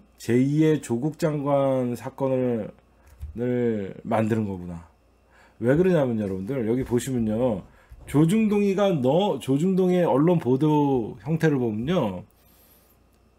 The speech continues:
제이의 조국 사태로 만드는 게 뭐냐면요, 어, 결론부터 말씀드릴게요. 조중동이 신나서 윤미향을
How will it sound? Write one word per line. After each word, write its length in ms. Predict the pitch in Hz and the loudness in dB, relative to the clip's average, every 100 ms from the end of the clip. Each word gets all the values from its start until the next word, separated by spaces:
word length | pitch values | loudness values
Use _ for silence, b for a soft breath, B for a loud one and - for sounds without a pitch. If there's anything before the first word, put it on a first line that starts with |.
| _ - - _ _ | _ -20 -20 _ _
제이의 560 | - 135 170 196 202 190 | 0 6 6 8 6 4
조국 280 | 123 147 - | 2 0 0
사태로 300 | 156 160 147 | 0 0 0
만드는 280 | 117 120 | 0 -2
게 80 | 135 | -2
뭐냐면요, 640 | 113 104 101 101 135 101 80 b b b b b b _ _ _ _ _ _ _ _ _ _ _ - | -2 -2 -4 -6 -6 -8 -10 b b b b b b _ _ _ _ _ _ _ _ _ _ _ -10
어, 340 | 110 110 110 104 | -6 -6 -6 -2
결론부터 480 | 135 202 240 254 | 2 4 4 0
말씀드릴게요. 720 | 208 117 139 123 101 107 90 85 _ | 0 0 -2 -4 -4 -6 -8 -10 _
조중동이 680 | - 147 180 233 226 220 214 | 0 2 4 2 2 2 0
신나서 960 | - 240 240 220 208 220 247 254 262 B B B - | -2 -2 2 2 2 2 6 6 4 B B B -4
윤미향을 920 | 135 214 240 240 226 214 226 214 165 | 0 4 4 6 6 4 2 0 -2